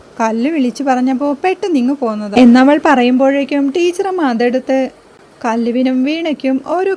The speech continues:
കഷ്ണങ്ങൾ വായിൽ വെച്ച് കൊടുക്കുന്നുണ്ട്. ഇത് കണ്ട് "സത്യത്തിൽ ഇതാ എനിക്ക് മിസ്സാവുന്നത്. അമ്മ എടുത്തു തരുന്ന ഭക്ഷണത്തിന് പോലും ഒരു പ്രത്യേക രുചിയുണ്ട്" എന്ന് വീണ ടെൻഷനോടെ പറയുമ്പോ അമ്മ അവൾക്ക് വീണ്ടും ഒരെണ്ണം കൂടി വായിൽ വെച്ച് കൊടുക്കുക.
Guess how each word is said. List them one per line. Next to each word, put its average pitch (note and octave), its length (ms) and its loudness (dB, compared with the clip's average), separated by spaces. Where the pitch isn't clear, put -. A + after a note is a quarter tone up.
കഷ്ണങ്ങൾ C4 440 -2
വായിൽ D#4+ 340 -4
വെച്ച് C4+ 240 -4
കൊടുക്കുന്നുണ്ട്. A3 680 -4
ഇത് A#3+ 240 6
കണ്ട് A#3 380 4
"സത്യത്തിൽ A#3+ 680 0
ഇതാ F#4 220 0
എനിക്ക് A#3 360 -2
മിസ്സാവുന്നത്. G#3+ 800 -2
അമ്മ F#4 260 -4
എടുത്തു A#3+ 340 -2
തരുന്ന A#3+ 380 0
ഭക്ഷണത്തിന് D4+ 640 -2
പോലും A#3 440 -4
ഒരു F#4 100 -2
പ്രത്യേക E4+ 520 -2
രുചിയുണ്ട്" A3+ 640 -4
എന്ന് E4 220 8
വീണ B3+ 360 6
ടെൻഷനോടെ A#3 760 0
പറയുമ്പോ B3 420 0
അമ്മ F4 260 -2
അവൾക്ക് A#3+ 440 -2
വീണ്ടും D#4 540 -2
ഒരെണ്ണം A3+ 400 -4
കൂടി B3+ 240 -2
വായിൽ G#3 320 -4
വെച്ച് A3+ 240 -6
കൊടുക്കുക. A#3+ 500 -4